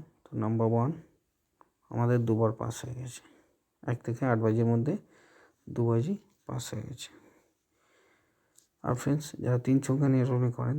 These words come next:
তাদের জন্য তিন সংখ্যা রোলিং দিয়েছিলাম, তার মধ্যে আমাদের নাম্বার জিরো পাস হয়ে গেছে। আর যারা চার সংখ্যা নিয়ে রোলিং করেন, তাদের জন্য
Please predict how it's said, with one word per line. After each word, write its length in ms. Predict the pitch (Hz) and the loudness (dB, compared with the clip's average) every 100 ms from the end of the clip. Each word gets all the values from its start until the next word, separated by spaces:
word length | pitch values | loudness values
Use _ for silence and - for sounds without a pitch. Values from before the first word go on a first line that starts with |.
| 151 | -2
তাদের 200 | 117 117 117 | 0 2 4
জন্য 120 | 120 120 | 2 0
তিন 100 | 127 123 | -2 0
সংখ্যা 220 | 127 127 120 | 2 2 2
রোলিং 200 | 117 120 117 | 2 2 2
দিয়েছিলাম, 360 | 117 - 123 165 - _ _ - | 0 -2 -6 -6 -14 _ _ -4
তার 120 | 123 | 0
মধ্যে 220 | 120 113 120 117 | 2 2 2 0
আমাদের 260 | 113 135 170 - - | 0 -2 -4 -10 -6
নাম্বার 240 | 117 110 110 | -2 0 0
জিরো 200 | 120 127 170 - _ _ _ _ _ | -2 -2 -2 -6 _ _ _ _ _
পাস 140 | 120 117 - | -6 -6 -6
হয়ে 140 | - - | -8 -8
গেছে। 220 | - - 123 - _ _ _ _ _ _ _ _ _ - | -12 -16 -18 -20 _ _ _ _ _ _ _ _ _ -8
আর 80 | 139 123 | 0 2
যারা 140 | 120 120 | 2 2
চার 120 | 131 131 | 0 2
সংখ্যা 260 | 139 139 135 | 4 4 4
নিয়ে 120 | 135 139 | 4 2
রোলিং 180 | 131 131 | 2 2
করেন, 180 | 120 135 147 | 2 2 0
তাদের 220 | 113 117 | 0 0
জন্য 140 | 120 | 0